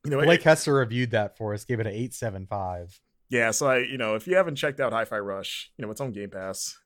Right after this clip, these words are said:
Speaker 1: Uh, if you have an Xbox, uh, I think it's only on
Speaker 2: Mm-hmm.
Speaker 1: Xbox actually, 'cause Tango is owned by them. But, uh,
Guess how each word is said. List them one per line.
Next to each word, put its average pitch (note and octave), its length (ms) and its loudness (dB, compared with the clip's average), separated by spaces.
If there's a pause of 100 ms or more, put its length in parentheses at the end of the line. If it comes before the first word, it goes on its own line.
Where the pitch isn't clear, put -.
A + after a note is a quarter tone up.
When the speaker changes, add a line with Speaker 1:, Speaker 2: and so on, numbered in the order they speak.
(140)
Speaker 1:
Uh, F2+ 220 -6
if - 220 -14
you F#2+ 80 -10
have F2+ 80 -10
an F#2+ 60 -12
Xbox, G2 680 -10 (120)
uh, F#2 220 -10
I F#2 40 -14
think G3+ 160 -8
it's - 80 -10
only A#2 160 -4
on G#2 80 -6
Speaker 2:
Mm-hmm. F#2 200 -12
Speaker 1:
Xbox F#2 160 -12
actually, G2 280 -12
'cause G2 260 -12 (120)
Tango F2+ 480 -12 (140)
is - 140 -20
owned C#3 220 -8
by D3 100 -2
them. D3+ 160 -6 (480)
But, A#2+ 180 0
uh, G#2 340 -2